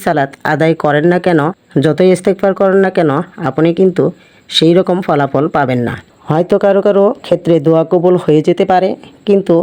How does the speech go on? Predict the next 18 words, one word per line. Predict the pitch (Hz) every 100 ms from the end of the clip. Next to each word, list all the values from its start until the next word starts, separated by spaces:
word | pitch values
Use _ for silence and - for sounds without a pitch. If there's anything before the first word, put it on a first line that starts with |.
| 160
বেশিরভাগ | 151 - 214 190 196
ক্ষেত্রেই | - 175 170 143 175 - - 139
দোয়া | 147 135 127 -
কবুল | 156 156 170 160
হবে | 135 127
না | 113 - - _ - - _
বা | 143 131 165
আপনার | - 202 175
যেটা | 185 175 -
চাহিদা | 147 160 180 196
সেটা | - 139 139
পূরণ | 127 165 170 185
হবে | 175 127 117
না। | 139 - _ - - _ -
পাঁচ | 151 -
ওয়াক্ত | 202 - 208 -
সালাতের | 208 202 214
মধ্যে | 202 180 151